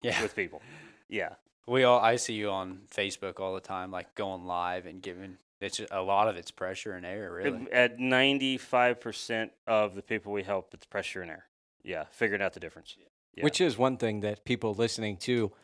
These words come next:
Speaker 3: um, you can really appreciate is how active you are on social media. So
Speaker 2: Oh.
Speaker 3: whether it's Instagram or Facebook or anything like that, you're always open to questions and you're always
Speaker 2: Oh.
Speaker 3: answering questions, and you've got a lot of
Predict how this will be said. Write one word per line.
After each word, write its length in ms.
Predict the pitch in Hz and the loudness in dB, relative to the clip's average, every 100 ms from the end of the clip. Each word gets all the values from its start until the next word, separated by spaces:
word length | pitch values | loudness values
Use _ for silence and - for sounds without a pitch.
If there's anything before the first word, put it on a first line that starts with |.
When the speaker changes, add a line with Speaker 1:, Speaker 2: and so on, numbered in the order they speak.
| _ _ - | _ _ -4
Speaker 3:
um, 240 | 110 104 | -2 0
you 100 | 107 | -2
can 140 | 110 110 | -2 0
really 220 | 123 113 | 2 2
appreciate 460 | 98 123 117 107 98 | 2 0 0 0 -2
is 120 | 92 | 0
how 180 | 117 127 | -2 0
active 360 | 117 120 120 | -2 -2 -4
you 180 | 98 101 | -6 -8
are 300 | - 117 120 | 0 4 4
on 160 | 101 92 | 2 -2
social 380 | - 101 - 104 | -6 -6 -4 -6
media. 380 | 95 95 92 87 | -6 -6 -6 0
So 160 | - 127 | 6 8
Speaker 2:
Oh. 40 | |
Speaker 3:
whether 200 | 113 113 | 8 6
it's 180 | 107 - | 2 0
Instagram 800 | 151 123 - 120 113 110 110 113 | -2 -2 0 0 2 2 2 0
or 220 | 120 101 | -2 -4
Facebook 580 | 95 - 117 107 117 104 | -2 2 2 2 0 0
or 100 | 113 | 0
anything 480 | 123 127 117 127 113 | 2 2 2 2 0
like 200 | 107 98 | 0 0
that, 240 | - 113 - | 2 2 2
you're 160 | 110 117 | 0 2
always 400 | 113 113 113 104 | 4 4 2 0
open 400 | 120 110 123 104 | 0 0 0 -4
to 80 | 98 | -6
questions 840 | - 120 110 - 117 110 107 104 | 2 2 2 0 -2 0 -4 -4
and 140 | 107 98 | -4 -2
you're 120 | 101 | 2
always 220 | 104 101 | 2 6
Speaker 2:
Oh. 120 | 127 | 6
Speaker 3:
answering 360 | 117 110 120 110 | 6 2 0 0
questions, 640 | 120 110 - 123 110 107 | 2 2 2 -2 -2 -4
and 100 | 107 | -4
you've 120 | 104 101 | -4 0
got 120 | 113 | 2
a 40 | |
lot 280 | 101 104 107 | 2 2 4
of 160 | 113 | 4